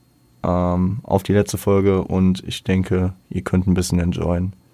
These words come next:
Ich kann ein bisschen enjoyen. Ähm, wir werden gleich am Anfang gucken, wie viele Tracks es sind, da ich, ähm, ungefähr, ungefähr mit der Zeit hinkomme. Und genau. Ich würd sagen,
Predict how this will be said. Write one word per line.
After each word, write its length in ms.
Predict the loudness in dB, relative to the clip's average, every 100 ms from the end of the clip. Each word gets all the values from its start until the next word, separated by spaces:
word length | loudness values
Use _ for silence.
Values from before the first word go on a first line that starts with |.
| _ -6
Ich 180 | -4
kann 160 | 2 2
ein 20 |
bisschen 220 | 2 2
enjoyen. 460 | 0 2 2 2 0 _ _ _ _ _ _ _ _ _ 2
Ähm, 500 | 4 6 4 2 0 -6
wir 220 | -2 2
werden 220 | 4 4 4
gleich 200 | 2 0
am 80 |
Anfang 280 | -2 0 0
gucken, 300 | -2 -2 -2
wie 80 | -2
viele 220 | 0 0
Tracks 320 | 0 -2 -2
es 100 | -6
sind, 200 | -4 -2
da 100 | 0
ich, 260 | 0 -4 -10 _ _ _ _ _ _ _ -6
ähm, 420 | -2 0 -2 -6 0
ungefähr, 640 | 2 2 4 4 4 2
ungefähr 560 | 0 -2 0 2 0 -2 _ _ _ -6
mit 120 | -2
der 100 | -2
Zeit 240 | 2 2
hinkomme. 500 | 2 0 2 2 -2 -6 _ _ _ -20 -8
Und 600 | -2 2 2 0 -4 -16 _ _ _ _ _ _
genau. 340 | -4 0 0 -2 _ _ _ _ _ _ _ _ _ _ _ _ _ _
Ich 160 | -8 -6
würd 100 | 0
sagen, 380 | 2 4 2